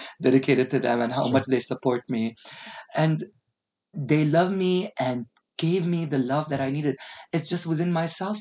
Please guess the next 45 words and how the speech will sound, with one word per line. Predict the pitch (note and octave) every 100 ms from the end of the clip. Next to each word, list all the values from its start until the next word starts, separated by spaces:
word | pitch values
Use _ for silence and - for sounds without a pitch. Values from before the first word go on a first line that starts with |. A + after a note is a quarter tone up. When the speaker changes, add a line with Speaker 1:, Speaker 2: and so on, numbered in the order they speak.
| D#3+
Speaker 1:
because, | C#3 D#3 C3+
you | D#3+
know, | F3+
when | D3+
you | C#3 C3+ -
grow | - E3
up | G3+ -
from | D#3
your | C3+
family | - C3 B2+ B2+
and | B2+
leave | C3 D3+
your | D#3+
house | C#3 A#2+ A#2 -
and | B2+
go | C3+
to | D3
the | C#3+ C#3+
outside | C#3+ - B2+
world, | B2 B2+ B2 - - -
you | C3
hear | D3
all | - E3
of | E3
these | D3+ A#2+
voices | C#3 C#3+ C#3+ A#2
of, | A2
"You're | A#2+ A#2+
not | E3+
good | D3+ C3+
enough," | C3+ B2 B2 -
or, | A2+ - - - C#3+
"You're | C3
not | C#3+ F#3
gonna | D#3
be | A2+ A#2
good | A#2 A2+
enough," | A#2 B2 D#3+ - - -
or, | - C3 C3 - -
you | D3+
know, | C3+ - -
"What | C#3 D#3
makes | D#3 C3+ D#3+
you | F#3
different?" | D3 G#2 B2+ C3+ D#3+